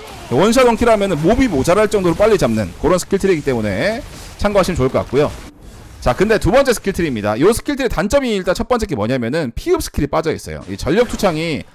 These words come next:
체력 회복 스킬인데 지금 빠져 있거든요. 피흡 스킬이죠. 그러니까 내가 원샷 원킬도 안 나고 체력 유지가 좀 필요하다 하시는 분들은 여기 전력 투창 넣으시면 됩니다. 자, 전력 투창 같은 경우는 심화에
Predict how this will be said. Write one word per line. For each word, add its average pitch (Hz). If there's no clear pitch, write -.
체력 269
회복 220
스킬인데 151
지금 131
빠져 208
있거든요. 107
피흡 220
스킬이죠. 95
그러니까 190
내가 170
원샷 185
원킬도 208
안 120
나고 139
체력 254
유지가 156
좀 165
필요하다 269
하시는 202
분들은 156
여기 131
전력 139
투창 -
넣으시면 110
됩니다. 76
자, -
전력 233
투창 262
같은 220
경우는 165
심화에 151